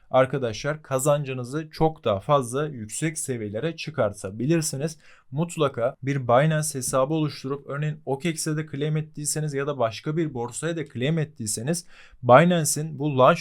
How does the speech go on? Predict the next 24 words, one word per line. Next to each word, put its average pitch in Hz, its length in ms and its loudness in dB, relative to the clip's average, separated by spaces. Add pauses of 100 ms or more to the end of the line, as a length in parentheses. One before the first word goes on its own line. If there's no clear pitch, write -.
pool 117 180 -2
kısmına 117 500 -2
da, 160 200 4 (320)
e, 113 200 2
bir 151 180 6
bakmanızı 139 680 2
tavsiye 135 560 0
ederim. 131 280 -2
Gerçekten 151 640 2 (300)
güzel 127 400 4
paralar 139 420 2
kazanılıyor. 117 640 -2
Biliyor 160 300 2
burada 147 360 2 (220)
mutlaka 143 640 0
bu 131 120 -2
launch 151 280 2
pool'a 110 220 -8
da 143 120 -6
bir 131 160 -6
bakmanızı 131 580 0
tavsiye 113 440 -2
ederim. 101 220 -12
Şimdi 165 320 -4